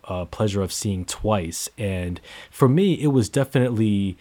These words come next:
scarier the second time around, especially 'cause I knew what was going to happen. And,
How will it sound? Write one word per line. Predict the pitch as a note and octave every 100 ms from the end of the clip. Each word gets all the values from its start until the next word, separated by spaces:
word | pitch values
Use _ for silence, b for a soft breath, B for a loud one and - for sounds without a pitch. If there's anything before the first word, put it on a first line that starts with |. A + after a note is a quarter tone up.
| B
scarier | - - - C3 B2+ A#2 G#2
the | F#2
second | - - A2+ G#2 F#2
time | G#2+ G2
around, | E2+ E2+ F#2+ F2 E2+ G2 -
especially | - C#3+ C3+ A#2+
'cause | G#2+ A2 F#2
I | - G2+
knew | F#2+ G#2 A#2+ A2+ F#2+ F#2+
what | A#2+ A2
was | G#2 F#2+
going | G2 F#2
to | E2+
happen. | - G2+ G#2 F2 D#2+ D#2+ B B B B B -
And, | G#2+ G2+ G2 G2 F#2+ -